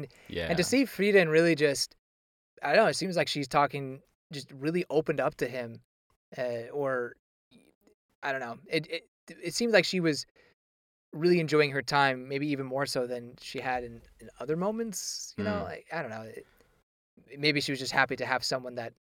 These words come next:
Speaker 1: it has also lived a, a fairly long life.
Speaker 2: Yeah, f-, absolutely. So yeah, that was really nice. I mean, he was only, he was only in the chapter, and he may never return again,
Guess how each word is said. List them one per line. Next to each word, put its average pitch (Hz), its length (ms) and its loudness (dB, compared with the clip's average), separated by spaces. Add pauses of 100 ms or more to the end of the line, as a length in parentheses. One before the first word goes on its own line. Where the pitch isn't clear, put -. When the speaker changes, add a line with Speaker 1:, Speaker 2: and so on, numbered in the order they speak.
(1300)
Speaker 1:
it 139 160 0
has 143 180 0
also 139 240 2
lived 120 340 -4 (280)
a, 147 80 -10 (200)
a 165 60 -6 (480)
fairly 131 440 4
long 113 280 -10
life. 113 360 -14 (100)
Speaker 2:
Yeah, 98 280 6
f-, 80 200 -10
absolutely. 85 640 -8 (720)
So 95 80 -8
yeah, 82 140 -4
that 95 100 0
was 98 140 -4
really 80 360 -6
nice. 82 420 -12
I - 40 -12
mean, 110 140 -2
he 117 80 2
was 110 140 0
only, 104 180 0
he 110 80 -2
was 101 120 0
only 98 200 -2
in 87 80 -4
the - 40 -8
chapter, 92 380 2
and 82 220 -6
he 90 120 -8
may 92 180 -8
never 92 380 -6 (440)
return 90 260 -6
again, 98 260 -2